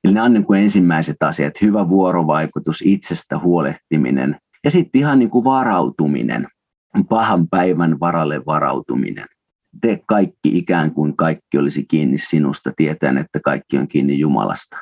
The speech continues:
Tämä on tämmöinen niin kuin perusaksiooma, mitä itse olen yrittänyt pitää mielessä, että me ei voida kätkeytyä jotenkin niin kuin kristittynäkään siihen semmoiseen jargoniin, jos näin voi sanoa, että, että Herran haltuun ja kyllä meistä pidetään huolta.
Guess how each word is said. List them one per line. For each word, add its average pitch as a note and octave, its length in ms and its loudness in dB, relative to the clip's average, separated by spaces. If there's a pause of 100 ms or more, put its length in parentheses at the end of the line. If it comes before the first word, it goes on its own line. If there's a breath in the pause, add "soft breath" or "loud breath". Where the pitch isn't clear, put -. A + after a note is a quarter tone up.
(160)
Tämä E2 120 0
on D#2+ 120 0
tämmöinen D#2+ 380 2
niin D2 120 -2
kuin D#2+ 180 -2 (120)
perusaksiooma, D2 1000 -2
mitä D2 220 -2
itse D#2 300 0
olen C#2 120 -2 (140)
yrittänyt D#2 480 -2 (100)
pitää C2+ 300 -2
mielessä, C#2 580 0
että - 280 -8 (340 loud breath)
me F#2+ 80 2
ei G2 100 2
voida G#2 160 2 (120)
kätkeytyä E2+ 680 -2
jotenkin D#2 460 0
niin D2+ 120 0
kuin E2 120 -2
kristittynäkään D#2 960 -4
siihen D2+ 300 -2
semmoiseen D2 600 -2 (480)
jargoniin, D2+ 680 0
jos - 280 -4
näin D#2+ 260 0
voi C#2 160 -2
sanoa, D2 440 -2
että, - 360 -6
että - 160 -14 (280)
Herran E2+ 360 0
haltuun D2 680 -2
ja C2+ 200 -6 (140)
kyllä E2 200 0
meistä E2 440 0
pidetään D2 540 -2
huolta. C#2+ 520 0